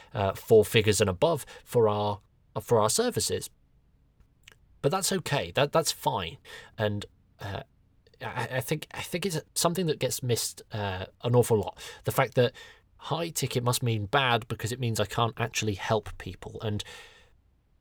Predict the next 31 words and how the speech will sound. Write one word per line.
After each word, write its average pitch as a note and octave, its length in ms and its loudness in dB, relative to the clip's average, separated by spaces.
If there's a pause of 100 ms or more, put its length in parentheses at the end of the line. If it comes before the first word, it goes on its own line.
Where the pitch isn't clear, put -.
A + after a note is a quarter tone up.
(440)
there's D3+ 160 2
this F#3 100 0
phrase, A#2 540 -4
"You A2 80 -4
can't D#3 500 -4
pour G#2+ 340 2
from A2 220 -2
an G#2+ 200 -2
empty G#2+ 500 -4
cup." - 360 -8 (460)
And C#3+ 120 2
it's - 160 0
totally G3+ 360 -2
true. - 440 -2
You B2 140 -2
cannot F3 360 -4
pour B2+ 220 -2
from A#2 180 -6
that G#2 180 -2
empty A2 360 -6
cup, - 360 -10 (240)
which - 140 -10
means D#3 160 0
that D3+ 80 -8
you D#3 200 -2
have - 180 -10
to - 80 -6
be C#3+ 100 -4
looking B2+ 340 -4
after A2+ 280 -2
yourself G2+ 600 -2